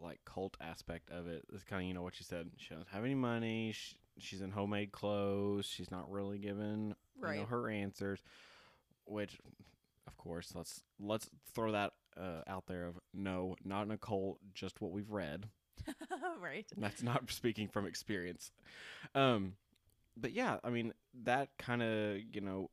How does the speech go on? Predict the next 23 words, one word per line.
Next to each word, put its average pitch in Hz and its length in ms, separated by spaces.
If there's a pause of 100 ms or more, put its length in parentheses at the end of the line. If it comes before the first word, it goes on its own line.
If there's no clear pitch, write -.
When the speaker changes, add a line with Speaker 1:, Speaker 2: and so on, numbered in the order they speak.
Speaker 1:
makes 107 340
sense 110 380
of 85 380
if 95 140
she - 180
was 107 200
just - 240
hitchhiking, 101 560
then, 101 340
oh, 170 360
you 135 100
just - 360
go 110 140
join 107 300
a 107 60
cult. 107 540 (220)
Speaker 2:
<laughs> - 920
Casually. 156 500 (100)
Speaker 1:
Casually, 95 640 (100)
yeah. 98 80
Speaker 2:
Right. 143 220 (100)
Speaker 1:
I 98 120
j-, - 120